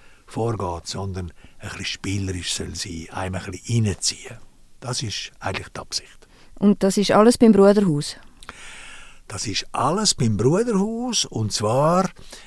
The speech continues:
Speaker 1: wenn man mit dem öffentlichen Verkehr kommt, mit dem Bus raufkommt, dann fängt's eigentlich schon relativ nah bei der Bushaltestelle an.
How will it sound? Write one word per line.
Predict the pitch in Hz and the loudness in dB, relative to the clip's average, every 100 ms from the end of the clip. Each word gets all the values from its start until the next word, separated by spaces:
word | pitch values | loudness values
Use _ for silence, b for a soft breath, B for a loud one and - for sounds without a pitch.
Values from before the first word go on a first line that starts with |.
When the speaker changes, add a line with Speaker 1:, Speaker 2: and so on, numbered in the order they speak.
| b b b | b b b
Speaker 1:
wenn | 107 123 139 | -2 2 4
man | 135 | 4
mit | 131 123 - | 2 0 -2
dem | 117 113 107 107 101 - - - - - - | -2 -2 -4 -4 -6 -10 -18 -20 -20 -16 -4
öffentlichen | 151 - 139 117 92 | -2 0 0 -2 -4
Verkehr | 87 127 139 | -2 0 0
kommt, | - 85 - | -2 -12 -12
mit | 92 - | -10 -8
dem | 98 | 0
Bus | 120 156 - - | 4 4 2 -2
raufkommt, | 135 131 85 73 76 - - | 0 -2 -4 -10 -14 -14 -8
dann | 95 107 98 B B B B | -4 -4 -6 B B B B
fängt's | B 131 160 185 - | B 0 4 4 4
eigentlich | - 147 165 170 - | 2 0 0 0 -2
schon | - 131 | 0 0
relativ | 123 151 180 180 165 - 143 170 180 156 - | 2 0 0 -2 -4 -4 -2 0 0 -2 -4
nah | 104 127 147 165 165 - - - b b b b - | -2 -2 -2 -2 -4 -4 -10 -16 b b b b 0
bei | 127 | 0
der | 127 110 | 2 0
Bushaltestelle | 104 - 85 87 - - - - | -2 -2 -2 -6 -8 -8 -8 -10
an. | - | -12